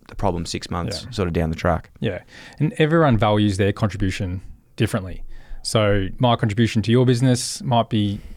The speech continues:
Speaker 2: valued different to, you know, what you think it is.
Speaker 1: Mm.
Speaker 2: So having that conversation and bringing it out into the open just allows you to talk through that on why, what, how, and then come to an agreement.
Speaker 1: Do you think it's important for that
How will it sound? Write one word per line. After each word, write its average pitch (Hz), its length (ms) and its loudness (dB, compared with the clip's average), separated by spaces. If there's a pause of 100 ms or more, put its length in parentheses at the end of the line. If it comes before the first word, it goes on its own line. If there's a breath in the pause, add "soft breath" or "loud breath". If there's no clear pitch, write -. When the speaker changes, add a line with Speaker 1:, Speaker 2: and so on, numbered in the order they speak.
Speaker 2:
valued 107 320 2
different 110 340 -2
to, 98 240 -2 (160)
you 117 60 -4
know, 107 120 0
what 110 160 0
you 110 80 -2
think 107 180 -2
it 98 80 -2
is. - 260 -10 (120)
Speaker 1:
Mm. 87 80 -4
Speaker 2:
So 117 260 4 (240)
having 131 240 0
that 123 140 0
conversation 104 560 0
and 95 80 -2
bringing 101 260 -2
it 95 60 -2
out 101 80 -4
into - 120 -12
the 92 140 -4
open 101 460 -2
just - 180 -4
allows 110 320 2
you 110 80 0
to 101 80 -4
talk 95 240 0
through 95 180 -6
that 90 200 -8 (400 loud breath)
on 104 160 2
why, 101 320 4
what, 98 300 0
how, 98 440 -2 (240 loud breath)
and 107 100 -4
then 104 120 0
come 104 200 -2
to 107 120 -4
an 95 80 -2
agreement. 87 460 -6 (200)
Speaker 1:
Do - 80 0
you 127 40 4
think 151 120 0
it's 185 140 -2
important 107 720 2 (120)
for - 200 -4
that 95 320 0